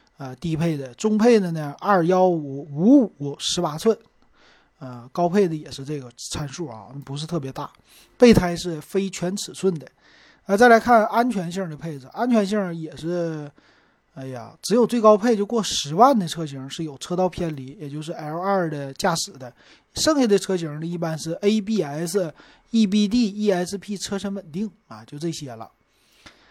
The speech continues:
然后再来看主被动安全啊，被动安全，被动安全呢是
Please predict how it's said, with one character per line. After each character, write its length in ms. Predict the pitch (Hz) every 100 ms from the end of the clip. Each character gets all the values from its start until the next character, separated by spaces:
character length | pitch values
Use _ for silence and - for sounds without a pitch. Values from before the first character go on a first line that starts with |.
| _ _
然 100 | 190
后 40 |
再 120 | 208 247
来 120 | 233
看 240 | 233 240 208
主 340 | - 165 151
被 180 | 165 233
动 160 | 208
安 160 | 202 196
全 160 | 165 143
啊， 320 | 135 131 120 -
被 200 | 285 240
动 140 | 165
安 120 | 143
全， 200 | 127 - - _ _ -
被 140 | 302
动 100 | 254
安 120 | 226
全 240 | 214 180 156
呢 120 | 165
是 400 | 156 160 147 127